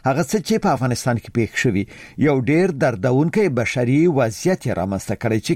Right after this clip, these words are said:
کېدای شي له دې هیواده ګاونډیو هیوادونو ته د کډوالو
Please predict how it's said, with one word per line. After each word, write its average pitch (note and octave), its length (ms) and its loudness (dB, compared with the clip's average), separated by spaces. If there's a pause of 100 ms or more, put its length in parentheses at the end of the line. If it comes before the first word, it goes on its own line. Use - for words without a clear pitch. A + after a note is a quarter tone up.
کېدای G3+ 340 2
شي G2+ 100 -10 (340)
له F#3+ 100 2
دې G#3 200 2
هیواده D3+ 340 2 (100)
ګاونډیو C3+ 540 2
هیوادونو A2+ 560 2
ته G3+ 100 0
د D3 140 0
کډوالو B2 420 2